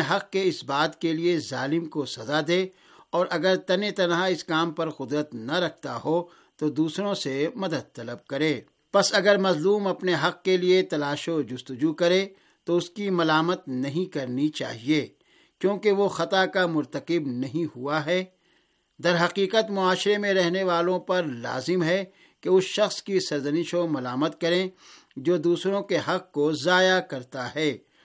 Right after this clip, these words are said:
اور دوسروں پر ظلم و ستم کرتا ہے۔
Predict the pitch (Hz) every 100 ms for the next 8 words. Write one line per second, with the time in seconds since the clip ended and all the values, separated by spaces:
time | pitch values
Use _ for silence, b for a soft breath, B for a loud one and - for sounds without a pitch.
0 | b b 156 160 143 165 190 202 202 196
1 | 156 156 156 165 - 160 180 151 127 113
2 | 165 156 170 190